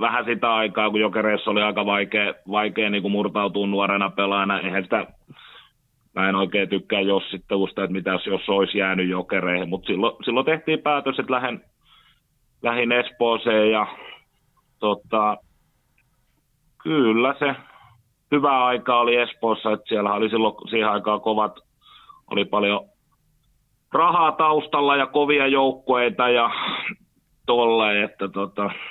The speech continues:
se päätös oli ja turha sitä enää on jossitella, että oliko se hyvä päätös vai eikö se ollut hyvä päätös.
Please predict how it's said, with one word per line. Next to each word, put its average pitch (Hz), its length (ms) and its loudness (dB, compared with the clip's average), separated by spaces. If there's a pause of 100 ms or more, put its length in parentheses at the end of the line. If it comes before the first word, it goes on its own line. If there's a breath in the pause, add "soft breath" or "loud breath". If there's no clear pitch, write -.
(440 loud breath)
se 127 140 0
päätös 120 460 0 (240)
oli 139 340 2
ja 117 140 0
turha 120 320 0
sitä 117 300 0
enää 117 180 2
on 101 120 0
jossitella, 92 600 -2
että 92 220 -4
oliko 104 220 0
se 107 100 2
hyvä 101 220 2
päätös 101 400 0
vai 117 140 2
eikö 120 200 0
se 98 80 -6
ollut 87 160 -6
hyvä 87 220 -6
päätös. 87 320 -10